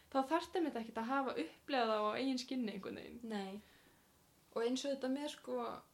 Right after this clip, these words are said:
Speaker 2: með undir yfirborðinu, veist, eins og sé það byggt á svona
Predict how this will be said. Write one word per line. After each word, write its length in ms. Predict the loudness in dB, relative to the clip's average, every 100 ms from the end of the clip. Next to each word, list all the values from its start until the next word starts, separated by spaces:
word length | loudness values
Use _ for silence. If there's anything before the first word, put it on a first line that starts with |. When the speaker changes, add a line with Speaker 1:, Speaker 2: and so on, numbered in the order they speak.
| _ _ _ -6
Speaker 2:
með 160 | -4
undir 220 | -2 -2 -2
yfirborðinu, 640 | -2 -4 -6 -6 -4 -6 -10 -16 _ _ _ _
veist, 180 | -12 -8
eins 80 | -6
og 60 | -4
sé 100 | -2
það 220 | -4 -4
byggt 320 | -6 -6 -8
á 40 | -8
svona 260 | -6 -4